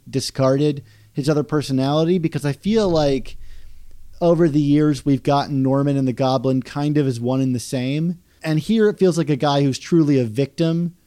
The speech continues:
to madness, and even conjures, like I said, that mirror, uh, imagery, which was made so famous by the Sam Raimi movie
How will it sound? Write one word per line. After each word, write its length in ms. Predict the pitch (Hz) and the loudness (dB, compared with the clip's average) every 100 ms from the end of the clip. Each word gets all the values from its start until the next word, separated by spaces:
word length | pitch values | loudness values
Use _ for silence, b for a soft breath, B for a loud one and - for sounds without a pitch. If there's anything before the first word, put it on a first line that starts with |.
| _ _ _ | _ _ _
to 580 | - 160 147 143 139 139 | -4 2 4 4 2 0
madness, 840 | - 139 135 139 147 185 190 - - B B B | -4 -4 -2 -2 -2 -2 -2 -6 -14 B B B
and 160 | 175 | 2
even 240 | 185 196 180 | 4 4 2
conjures, 400 | 151 165 156 143 | 0 0 2 0
like 140 | 151 | -2
I 20 | |
said, 200 | 143 156 | -2 -2
that 180 | 135 135 | -2 -2
mirror, 360 | 143 143 147 143 _ | 0 0 0 -2 _
uh, 240 | 156 139 135 | -2 0 0
imagery, 580 | 147 151 143 156 156 156 b b | 0 0 0 0 0 -4 b b
which 180 | 147 143 | -4 -2
was 120 | 127 | 0
made 240 | 147 143 | 2 0
so 200 | - 147 | 0 -2
famous 480 | 135 139 131 139 135 | 0 0 2 0 -2
by 360 | - 135 131 120 - | -2 0 0 -2 -6
the 80 | 127 | -6
Sam 340 | - 143 127 | -2 -2 0
Raimi 380 | 120 123 135 151 | -2 -2 0 0
movie 480 | 156 156 170 170 | 0 0 -2 -4